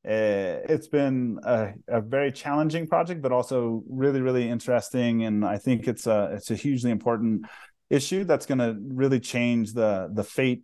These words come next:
of at least the Paraguayan Chaco, and I think the northern Argentinian Chaco as well. So it's a significant project to keep in mind and to focus on as that region is, uh, undergoing massive and radical change.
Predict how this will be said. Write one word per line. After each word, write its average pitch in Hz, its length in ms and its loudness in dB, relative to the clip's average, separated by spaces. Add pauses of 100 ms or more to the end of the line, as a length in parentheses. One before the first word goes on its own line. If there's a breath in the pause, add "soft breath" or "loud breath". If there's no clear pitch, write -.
of 110 400 0
at - 80 -14
least 135 240 2
the 131 60 -4
Paraguayan 131 420 0
Chaco, 117 380 -2
and 113 80 2
I 107 40 2
think 123 200 -2
the 120 80 -2
northern 113 340 2
Argentinian 120 840 0
Chaco 104 380 0
as 95 200 -4
well. 107 220 2
So 123 160 -4
it's 123 140 -2
a 135 60 -2
significant 151 540 -2
project 127 340 0
to 120 60 -4
keep 120 260 -2
in 113 100 2
mind 127 360 0
and 110 240 0 (340 loud breath)
to 123 60 0
focus 127 380 2
on 113 220 2
as 120 300 0
that 113 180 2
region 113 400 0
is, 113 440 0
uh, 107 340 2 (120)
undergoing 120 500 0
massive 120 500 -2
and 107 120 -2
radical 104 440 0
change. 123 540 -2